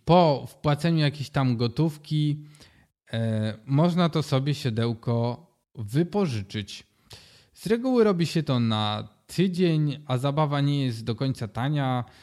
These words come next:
W zależności od modelu może to kosztować nawet trzy stówy za wypożyczenie. I teraz w zależności od sklepu to siodełko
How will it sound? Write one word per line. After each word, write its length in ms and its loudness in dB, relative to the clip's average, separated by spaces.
W 60 -20
zależności 640 2
od 120 -2
modelu 380 0
może 260 0
to 120 -6
kosztować 520 0
nawet 600 -2
trzy 880 -2
stówy 1000 0
za 180 0
wypożyczenie. 840 -2
I 120 -6
teraz 440 2
w 60 -6
zależności 960 2
od 380 2
sklepu 840 4
to 140 4
siodełko 880 2